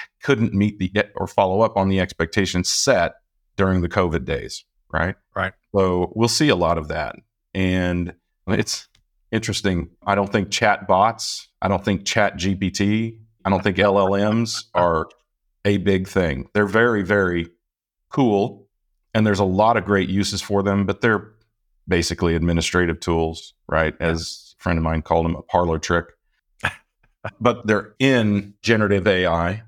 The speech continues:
Speaker 1: There are some really good tools that can really make a difference. So it's a good gateway to learning about generative A I and the value and possibilities of it,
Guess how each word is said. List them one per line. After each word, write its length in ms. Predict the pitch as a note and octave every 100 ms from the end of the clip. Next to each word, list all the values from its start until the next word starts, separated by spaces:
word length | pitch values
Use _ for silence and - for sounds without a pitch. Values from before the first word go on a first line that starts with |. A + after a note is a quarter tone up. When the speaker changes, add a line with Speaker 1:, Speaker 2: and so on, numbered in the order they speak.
| _
Speaker 1:
There 220 | G#2+ G#2 F#2+
are 180 | A2
some 260 | G#2+ A2+ G2
really 280 | G2+ G2+ F#2
good 240 | F#2 E2+
tools 340 | - G#2 F2+ F2
that 140 | -
can 200 | G2 F2
really 280 | F#2+ F#2+ F2
make 200 | F2 D#2+
a 60 |
difference. 420 | D#2 E2 - - -
So 160 | G#2
it's 140 | F#2 G#2+
a 60 |
good 440 | F2 G2+ A#2+ F#2+ G2
gateway 640 | G#2+ G#2 E2+ D#2+ F2+ C#3+ _ -
to 120 | G2+
learning 460 | F#2+ G#2+ A#2 G#2+ F#2+
about 280 | F#2 F#2+
generative 460 | - G2 F2+ E2 D#2+
A 160 | D#2+ D#2
I 320 | D2 E2 F#2
and 180 | F#2+ F#2
the 60 | F2
value 420 | F2+ E2+ E2+ E2
and 160 | E2+ -
possibilities 640 | E2 - - E2+ E2 D#2
of 160 | D#2+
it, 100 | D#2+